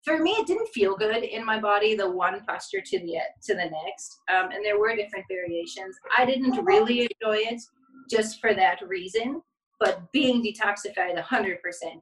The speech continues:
like, super, you know, in, in any hot class, I think, because you're just sweating so much.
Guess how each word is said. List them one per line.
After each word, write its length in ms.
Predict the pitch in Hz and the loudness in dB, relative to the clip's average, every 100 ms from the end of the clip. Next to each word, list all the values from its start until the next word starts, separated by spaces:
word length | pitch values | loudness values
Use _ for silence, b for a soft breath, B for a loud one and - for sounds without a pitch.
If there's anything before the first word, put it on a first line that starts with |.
| - | -8
like, 220 | 170 165 _ _ _ | -6 -8 _ _ _
super, 680 | - - 226 196 170 165 - _ - | -12 -4 -4 -2 -2 -2 -10 _ -6
you 140 | 185 | -2
know, 100 | 170 156 - | 0 -2 -4
in, 60 | |
in 220 | 202 185 208 | -4 -2 0
any 200 | 220 247 | 2 4
hot 240 | 277 156 - | 4 0 -2
class, 260 | 170 170 180 | -2 -2 -2
I 60 | 170 | -4
think, 240 | 175 175 - | -4 -10 -10
because 280 | 170 175 | -10 -8
you're 100 | 170 | -8
just 220 | 170 - - | -10 -12 -6
sweating 360 | 165 170 165 | -4 -4 -6
so 220 | 165 175 165 | -10 -10 -8
much. 440 | 165 151 151 - | -8 -8 -12 -18